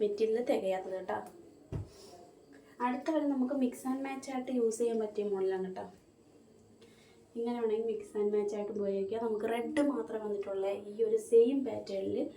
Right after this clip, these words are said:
ദേ ഇത് റെഡ് കുഞ്ഞ് പ്രിന്റ് വരുന്നതാണ്. ഇത് ഈ പ്രിന്റാണ്. ഇങ്ങനെയാണ് ഈ പ്രിന്റ് വരുന്നത്. ഇതിൻ്റെ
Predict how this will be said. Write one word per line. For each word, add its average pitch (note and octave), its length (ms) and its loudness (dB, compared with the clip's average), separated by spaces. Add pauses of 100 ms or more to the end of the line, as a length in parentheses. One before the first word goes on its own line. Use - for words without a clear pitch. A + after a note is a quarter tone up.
(560)
ദേ A#3 80 6 (100)
ഇത് A3 120 4 (240)
റെഡ് G#3 340 6
കുഞ്ഞ് G#3+ 360 4
പ്രിന്റ് G#3 300 -2
വരുന്നതാണ്. G#3 520 2 (720)
ഇത് G#3 180 0
ഈ G#3+ 40 4 (100)
പ്രിന്റാണ്. G3 480 0 (2250)
ഇങ്ങനെയാണ് A#3 500 4
ഈ G#3+ 100 4
പ്രിന്റ് G#3 300 2
വരുന്നത്. G#3 340 6
ഇതിൻ്റെ G#3 180 2